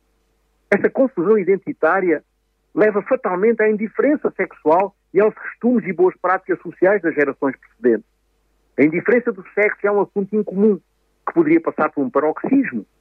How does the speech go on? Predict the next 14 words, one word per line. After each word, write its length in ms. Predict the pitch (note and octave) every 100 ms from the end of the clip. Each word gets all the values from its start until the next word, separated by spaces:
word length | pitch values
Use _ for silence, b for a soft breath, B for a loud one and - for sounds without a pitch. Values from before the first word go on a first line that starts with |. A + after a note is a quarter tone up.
| _ _ -
ou 100 | B2+
por 120 | D3
uma 140 | C#3
provocação. 680 | B2 A2+ A#2+ A2+ A2+ G#2 G#2 _ _ _ _ _ _ _ -
A 80 | A#2+
noção 260 | C3+ D#3
do 140 | C#3 A#2+
género 420 | C#3 E3+ D#3+ A#2+ _ _ _
foi 140 | - D#3
introduzida 420 | D3 A#2+ D3+ D3+
pelo 200 | D3 C3+
endocrinologista 840 | C3+ D3+ D3+ C#3+ B2+ C#3 D#3 -
e 60 | B2+
psicólogo 600 | - C3+ D3 C#3+ C#3+